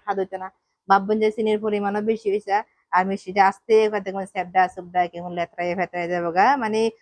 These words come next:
উপর দিয়ে কেমন যেন চুপসে যাবো গা। এরপর দেখুন ওই যে শিরাটা উঠাই রাখছিলাম, পাতলা শিরাটা, এই পাতলা শিরাটা ওখানে এনে দিয়ে দিবেন গ্যাসটা অফ করার পর। এই কারণে পাতলা শিরাটা রাখছি। এই পাতলা শিরাটা দিলে কি হইব, আপনার এই যে শিরাটা আছে,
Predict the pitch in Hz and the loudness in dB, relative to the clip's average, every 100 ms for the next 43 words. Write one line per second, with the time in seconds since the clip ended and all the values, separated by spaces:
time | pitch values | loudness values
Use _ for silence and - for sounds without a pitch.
0 | _ - 294 262 233 247 247 254 - 269 | _ -6 0 2 2 2 2 0 0 -6
1 | - 220 202 170 170 190 240 240 262 233 | -4 -2 0 -2 0 6 6 6 0 0
2 | 220 269 294 277 285 - 262 254 247 240 | 0 0 0 0 0 0 0 4 6 4
3 | 240 247 254 254 247 262 240 240 240 262 | 2 2 2 2 -4 0 0 2 -2 2
4 | 247 240 254 262 294 _ _ 208 220 208 | 4 6 6 6 2 _ _ 4 6 6
5 | 226 - 190 - 196 190 180 180 180 180 | 0 0 -2 -2 0 2 2 -2 -6 -6
6 | 180 185 170 185 180 185 185 - - 214 | -2 -4 -4 -8 -4 -4 -2 -4 0 0
7 | - 220 226 226 - 220 185 160 - _ | 0 2 4 2 0 2 2 0 -10 _
8 | _ 254 285 269 240 240 254 247 247 226 | _ 2 4 4 4 2 2 0 0 -4
9 | 226 214 214 214 208 - 233 - 269 277 | -2 -2 2 2 0 -6 -10 -6 -6 2
10 | 254 247 240 240 240 254 254 262 262 247 | 2 4 0 2 2 2 2 -2 -4 -8
11 | 262 285 294 202 214 202 202 208 214 - | -2 0 2 2 0 -2 -4 -2 -2 0
12 | 226 226 226 226 | 2 6 4 2